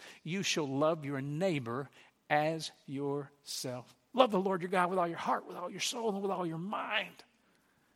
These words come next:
And then love your neighbor as yourself. God's expectation of us.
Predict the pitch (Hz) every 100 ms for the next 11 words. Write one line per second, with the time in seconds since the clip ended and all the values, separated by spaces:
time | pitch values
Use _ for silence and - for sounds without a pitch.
0 | _ _ _ - 165 147 156 170 147 151
1 | 156 175 151 147 147 165 - 175 - -
2 | - - - _ 151 208 214 220 175 202
3 | 226 - - 190 - - 240 240 - 185
4 | 170 - _ _ _ _ - 208 190 185
5 | - - -